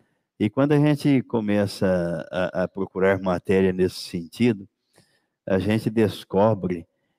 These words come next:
que a, a, a, as placas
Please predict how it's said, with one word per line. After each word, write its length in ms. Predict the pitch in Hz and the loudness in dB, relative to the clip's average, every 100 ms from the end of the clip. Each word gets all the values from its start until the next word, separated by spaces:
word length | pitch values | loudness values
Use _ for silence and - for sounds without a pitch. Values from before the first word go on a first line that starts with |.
| _ _ | _ _
que 1000 | 110 104 104 104 98 95 92 90 85 - - | 2 4 4 4 4 2 2 0 -4 -8 -4
a, 480 | 92 92 73 80 - | -2 0 -2 -6 -6
a, 340 | 95 85 80 | -8 -6 -8
a, 60 | - | -8
as 200 | 98 - | -8 -10
placas 720 | - 120 143 - 98 - - | -4 0 0 0 -4 -4 -14